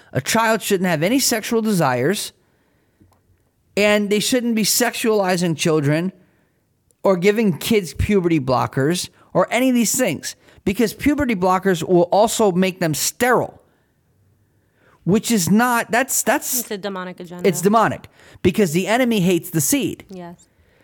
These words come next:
Speaker 1: And, um, so there's just all these things that are happening within our society that I think that we have permission to engage.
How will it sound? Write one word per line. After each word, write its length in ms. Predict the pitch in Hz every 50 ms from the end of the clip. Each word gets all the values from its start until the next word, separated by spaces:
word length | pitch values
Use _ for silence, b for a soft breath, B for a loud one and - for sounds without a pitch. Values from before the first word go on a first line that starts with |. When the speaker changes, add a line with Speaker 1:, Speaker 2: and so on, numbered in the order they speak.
| b b b b b b b
Speaker 1:
And, 360 | 190 196 196 196 190 180 - - - -
um, 420 | 180 180 170 160 151 151 147 135 - - - _ - - 160 - - _ - 110
so 280 | - - - 233 220
there's 240 | 208 285 311 - -
just 240 | 403 415 - - - -
all 220 | - 233 262 277 277
these 280 | 254 247 220 - -
things 260 | - 208 196 190 185 170
that 120 | 180 160
are 60 | 165
happening 420 | 143 160 170 170 - 170 185 185 175
within 240 | 175 156 165 160
our 100 | 156 151
society 540 | 143 - 147 135 - 175 170 165 170 156 151
that 120 | 139 143 143
I 100 | 151 160
think 340 | - - - 233 247 247 226
that 380 | 190 190 175 160 - - b b b b b b b b b b b b b b b b _ _ _ - -
we 260 | 131 151 202 233 226
have 280 | 214 220 226 240 233
permission 380 | - 240 196 196 196 175 185 180
to 100 | 165 180
engage. 560 | 175 170 151 127 120 104 110 135 131 - -